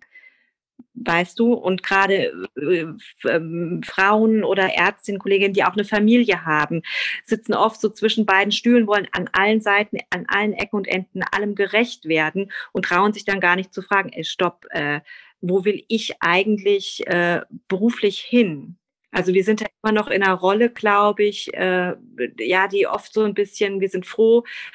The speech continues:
äh, dass wir eben beides irgend-, wenn wir beides irgendwie unter einen Hut kriegen und so weiter. Aber, ähm, die Frage nach, nach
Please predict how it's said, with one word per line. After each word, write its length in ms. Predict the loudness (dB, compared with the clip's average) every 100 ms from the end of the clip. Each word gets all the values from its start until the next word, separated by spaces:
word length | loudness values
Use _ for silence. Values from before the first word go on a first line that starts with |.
| -10
äh, 240 | 0 2 2
dass 240 | 0 0
wir 180 | 0 2
eben 360 | 0 -2 -2 0
beides 360 | 2 2 -2
irgend-, 220 | -4 -2
wenn 140 | -2 2
wir 140 | 2
beides 280 | 2 0 0
irgendwie 200 | -4 -4
unter 180 | -4 -2
einen 180 | -2 0
Hut 220 | -2 -2
kriegen 360 | 0 0 0
und 180 | -4 -2
so 120 | -2
weiter. 460 | 0 2 2 -2 -4 -8 _ _ _ _ _ -20 -10 -6
Aber, 400 | -2 0 0 -2
ähm, 380 | -4 -4 -6 -6
die 100 | -8
Frage 420 | -2 2 2 0
nach, 220 | -6 -8 _ _ _ _ _
nach 280 | -4 -4 -4